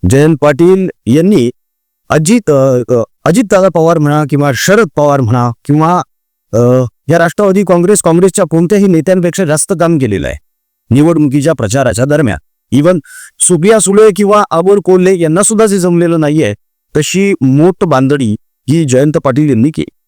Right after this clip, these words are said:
लोकसभेला त्यांच्या या कामाला यश लाभलं देखील, मात्र विधानसभेला नाही लाभलं. विधानसभेला सपाटून मार खावा लागला शरद पवार राष्ट्रवादी काँग्रेस पक्षाला. याचं सगळं खापर हे फोडण्यात आलं जयंत पाटलांवरच.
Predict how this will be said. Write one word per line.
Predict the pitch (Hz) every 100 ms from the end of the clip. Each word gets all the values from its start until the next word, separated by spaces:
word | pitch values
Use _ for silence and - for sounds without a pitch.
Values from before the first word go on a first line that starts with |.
| _ _ _ _ _ -
लोकसभेला | 135 151 180 170 175 185
त्यांच्या | 170 156 151 180
या | 175 156 165
कामाला | 151 143 160
यश | 147 165 180 - - _
लाभलं | - 117 147 185
देखील, | 170 143 104
मात्र | 90 120 139
विधानसभेला | 131 113 143 135 131 139
नाही | 104 90
लाभलं. | 69 64 53 - _ _ _ _
विधानसभेला | 107 135 160 143 160 165 127
सपाटून | - 127 160 151 180
मार | 151 143 143
खावा | 131 143
लागला | 139 135 156 - - -
शरद | - 165 185
पवार | 170 165 170
राष्ट्रवादी | 170 127 - 156 147 139
काँग्रेस | 123 113 139 143
पक्षाला. | 90 85 - 67 - _ _ _ _ _ _ _ _ _ _ -
याचं | 113 160
सगळं | 160 170 190
खापर | - 160 196 190 151 - _ _ _ _ _ _ _ _
हे | 143 175 196 190 - _ _ _ _ _ _ _ _ _ _ _ -
फोडण्यात | 151 175 190
आलं | 180 180
जयंत | 160 165 165
पाटलांवरच. | 160 151 156 147 139 135